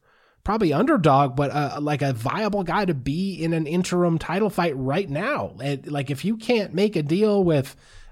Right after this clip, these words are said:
uh, John Jones or Stipe Miocic, like,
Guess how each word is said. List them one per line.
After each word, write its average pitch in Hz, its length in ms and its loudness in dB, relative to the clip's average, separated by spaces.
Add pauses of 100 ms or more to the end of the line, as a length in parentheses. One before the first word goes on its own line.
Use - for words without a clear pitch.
uh, 131 420 2 (320)
John 170 380 2
Jones 185 600 4
or 135 460 2
Stipe 208 300 -2
Miocic, 190 840 2 (600)
like, 143 360 0